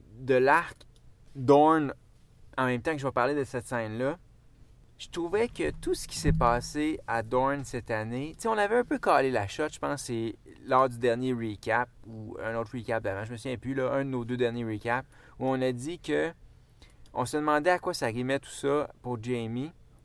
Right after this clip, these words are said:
Et si c'était qu'il admettait sa paternité à, à sa fille, que ça, au moins,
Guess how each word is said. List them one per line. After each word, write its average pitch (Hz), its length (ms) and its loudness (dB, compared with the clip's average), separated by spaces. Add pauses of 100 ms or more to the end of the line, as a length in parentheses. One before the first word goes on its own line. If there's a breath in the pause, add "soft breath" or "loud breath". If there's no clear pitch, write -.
(120)
Et 143 120 -2
si - 300 -4
c'était 160 320 0
qu'il 143 580 -2
admettait 127 520 0
sa 120 200 -4
paternité 120 760 -4 (100)
à, 107 340 0 (500 soft breath)
à 120 120 0
sa 117 200 -2
fille, 143 460 -4 (760)
que 143 360 4 (360)
ça, 120 420 2 (200)
au 139 180 4
moins, 147 400 2